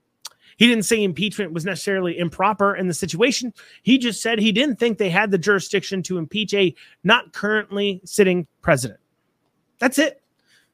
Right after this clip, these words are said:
Did he mention anything about tearing the country apart to impeach Trump? No, he didn't. And there's a simple reason why I think he's having a double standard. I mean, could it be that McConnell or other senators are guilty of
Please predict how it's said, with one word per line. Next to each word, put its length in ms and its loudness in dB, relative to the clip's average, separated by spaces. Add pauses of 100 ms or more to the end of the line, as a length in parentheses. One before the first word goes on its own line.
(100)
Did 120 4
he 80 4
mention 320 4
anything 320 -2
about 260 -2
tearing 440 2
the 100 6
country 460 -2
apart 500 -2
to 100 0
impeach 480 -4
Trump? 260 -4 (760)
No, 220 2 (760)
he 120 4
didn't. 260 2 (320)
And 120 6
there's 140 4
a 80 2
simple 460 0
reason 460 -2
why 340 0
I 120 0
think 220 -4
he's 160 -10
having 280 -6
a 100 -4
double 280 -4
standard. 420 -8 (840)
I 60 0
mean, 100 2
could 120 6
it 100 2
be 180 6
that 180 2
McConnell 640 2
or 240 0
other 240 4
senators 640 0 (380)
are 100 2
guilty 560 -2
of 280 -2